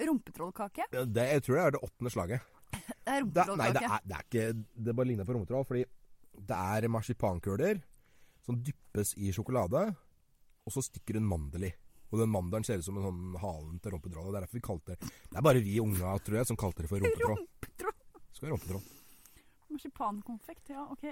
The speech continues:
Speaker 1: Ja, det er ok.
Speaker 2: Ja.
Speaker 1: Ja vel.
Speaker 2: Men
Speaker 1: Det, det er greit.
Speaker 2: så
Speaker 1: Det, dette smakte rumpetroll.
Speaker 2: Det smakte rumpetroll.
Speaker 1: <laughs>
Speaker 2: Ja.
Speaker 1: Men, eh, jeg
Speaker 2: Helse er moro var det, du.
Speaker 1: Jeg synes det er veldig godt,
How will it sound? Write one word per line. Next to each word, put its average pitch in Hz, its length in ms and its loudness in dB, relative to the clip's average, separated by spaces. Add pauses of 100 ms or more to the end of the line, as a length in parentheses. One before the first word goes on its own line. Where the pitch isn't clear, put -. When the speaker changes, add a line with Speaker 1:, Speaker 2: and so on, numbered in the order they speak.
Speaker 1:
Ja, 349 140 6 (200)
det 240 260 2
er - 160 -6
ok. 370 320 0 (240)
Speaker 2:
Ja. - 100 -4
Speaker 1:
Ja 330 220 4
vel. 208 180 0 (720)
Speaker 2:
Men 185 220 10
Speaker 1:
Det, 294 100 4 (160)
det 277 220 4
er 330 120 8
greit. 170 300 -2
Speaker 2:
så - 140 4
Speaker 1:
Det, 294 160 -2
dette 262 200 -4
smakte 370 360 -2 (160)
rumpetroll. 156 420 -6 (640)
Speaker 2:
Det 156 80 -2
smakte 170 280 4
rumpetroll. 120 320 4
Speaker 1:
<laughs> - 80 8 (640)
Speaker 2:
Ja. - 100 6 (720)
Speaker 1:
Men, 302 240 4
eh, 330 320 4
jeg 285 160 0
Speaker 2:
Helse - 220 4
er 196 40 4
moro 190 160 4
var 196 140 8
det, 117 160 6
du. - 140 -10 (160)
Speaker 1:
Jeg 294 500 0
synes 277 320 -2 (160)
det 226 100 -2
er 226 80 2
veldig 220 200 -2
godt, 339 200 -6